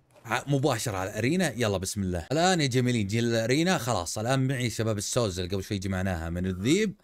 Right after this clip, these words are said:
خلاص الآن مطلوب يا شباب إن نجلد جميع الماسترز. حلوين. و، آه، نستخدم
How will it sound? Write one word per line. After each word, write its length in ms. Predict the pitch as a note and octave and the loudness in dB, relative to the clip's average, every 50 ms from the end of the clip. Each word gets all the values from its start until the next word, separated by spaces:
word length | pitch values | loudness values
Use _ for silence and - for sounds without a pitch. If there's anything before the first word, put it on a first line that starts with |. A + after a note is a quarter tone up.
| _ _ - - _ _ _ _ _ | _ _ -20 -20 _ _ _ _ _
خلاص 360 | - D3 D3 A2 F2+ - - | -2 0 0 0 0 -4 -6
الآن 300 | A2+ A#2 A#2+ D3+ F#3 F3 | -6 -6 -2 0 0 0
مطلوب 360 | D3 C#3+ C3+ - D#3 F3+ D#3+ C3 | 0 -2 -2 -2 -2 -2 0 -2
يا 60 | A#2+ | -2
شباب 360 | - C#3 A#2 A#2 G2+ F#2 E2 - - | -4 -2 -2 0 -2 -2 -2 -4 -4
إن 220 | A#2+ B2+ B2 A#2+ C3 | -4 -2 -2 0 0
نجلد 400 | E3 F#3 C#3 A#2+ A2+ G#2+ F#2+ F2+ | 0 0 0 0 -2 -2 -2 -2
جميع 300 | - A#2 C#3+ D#3+ B2+ A#2 | -2 -2 0 0 0 0
الماسترز. 760 | G#2+ A2+ B2 A#2+ A2+ - - - A2+ C#3+ F3 E3+ - - - _ _ _ _ _ _ _ _ _ _ _ _ _ _ - | 0 0 2 0 0 0 -2 0 0 0 0 -2 -4 -6 -10 _ _ _ _ _ _ _ _ _ _ _ _ _ _ -8
حلوين. 440 | - A#2 A2+ A#2+ C#3 F3+ G3+ F#3+ - - _ _ _ _ _ _ _ _ _ - | -4 -2 0 2 2 2 2 0 -4 -12 _ _ _ _ _ _ _ _ _ -2
و، 280 | A#2+ D#3+ F#3 G3+ G#3 F#3 - - _ _ _ | 2 4 4 4 2 0 -2 -8 _ _ _
آه، 540 | C3 C3+ C#3+ C#3+ C#3+ C#3 C#3 C#3 C3+ C3+ C3 | -4 -2 0 2 0 0 0 -2 -4 -4 -2
نستخدم 760 | C3 C#3 C3 - - F#3+ F3+ - C3+ D3 G3+ G#3+ G#3 F#3 G3+ | -2 -2 -2 0 0 -2 -2 -2 -2 0 2 2 2 0 -2